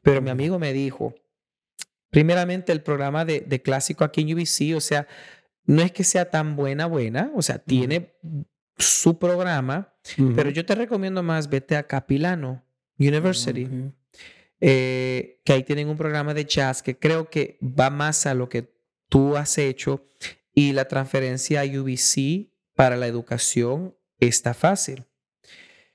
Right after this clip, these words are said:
Speaker 2: Ok.
Speaker 1: Entonces vine a audicionar a Capilano y audicioné en la Universidad de Toronto, que tiene uno de los programas de jazz también más completos de Canadá.
Speaker 2: Ok.
Speaker 1: Al fin y al cabo,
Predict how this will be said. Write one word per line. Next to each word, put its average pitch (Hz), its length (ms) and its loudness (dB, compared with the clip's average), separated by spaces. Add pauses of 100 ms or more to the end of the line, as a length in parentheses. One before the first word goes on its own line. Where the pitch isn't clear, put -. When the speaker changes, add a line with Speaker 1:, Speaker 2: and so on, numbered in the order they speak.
(200)
Speaker 2:
Ok. 151 140 0
Speaker 1:
Entonces 165 560 2
vine 135 300 0
a 151 40 0
audicionar 175 440 -2
a 170 60 -6
Capilano 143 840 -4 (160)
y 139 80 6
audicioné 131 500 -2
en 139 80 -4
la 143 80 -2
Universidad 123 400 -2
de 120 100 -4
Toronto, 135 500 -2
que 127 140 -2
tiene 127 340 -2
uno 139 300 -6
de 139 160 -2
los 123 180 -6
programas 117 560 -2
de 151 100 0
jazz 120 360 -2
también 127 280 -2
más 117 220 -6
completos 117 600 -2
de 113 140 -6
Canadá. 135 580 -2 (240)
Speaker 2:
Ok. 123 480 -2 (1160)
Speaker 1:
Al 156 120 8
fin 202 220 0
y 226 40 0
al 226 140 -4
cabo, 135 520 -2